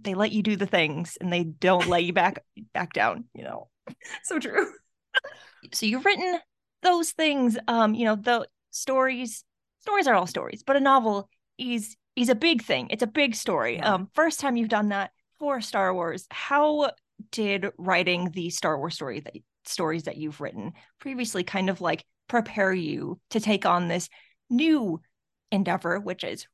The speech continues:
Speaker 1: writing a whole, whole big novel?
Speaker 2: Oh, yeah. I mean, I think it really helped situate me into, like, the tone of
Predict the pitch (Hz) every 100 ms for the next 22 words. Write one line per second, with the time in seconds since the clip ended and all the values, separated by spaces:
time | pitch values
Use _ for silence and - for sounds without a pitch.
0 | 180 185 185 170 165 180 160 151 160 _
1 | _ _ _ _ _ - 247 226 196 185
2 | 185 185 - - - - _ _ _ _
3 | _ _ _ _ _ _ 226 262 175 196
4 | 220 175 - 226 247 - - - 226 262
5 | 330 370 339 233 226 - 165 - 190 190
6 | 190 - 170 180 147 - 143 - - 156
7 | 151 147 135 123 - _ _ _ _ 160
8 | 147 135 135